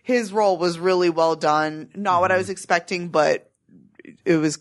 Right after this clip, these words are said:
Speaker 1: it was good. It made me happy. They were tears of happiness.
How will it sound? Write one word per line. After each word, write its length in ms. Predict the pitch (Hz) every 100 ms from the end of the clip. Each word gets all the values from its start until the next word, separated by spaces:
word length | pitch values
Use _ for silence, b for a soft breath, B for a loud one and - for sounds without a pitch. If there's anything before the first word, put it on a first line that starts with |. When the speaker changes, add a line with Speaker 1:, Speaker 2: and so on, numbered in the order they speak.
| -
Speaker 1:
it 60 | 170
was 120 | 170
good. 260 | 190 170 165
It 80 |
made 200 | 156 151 147
me 280 | 160 151 - -
happy. 440 | 160 175 160 131
They 120 | 135 170
were 80 |
tears 320 | 185 302 294 247
of 80 |
happiness. 720 | 220 226 - 214 - - -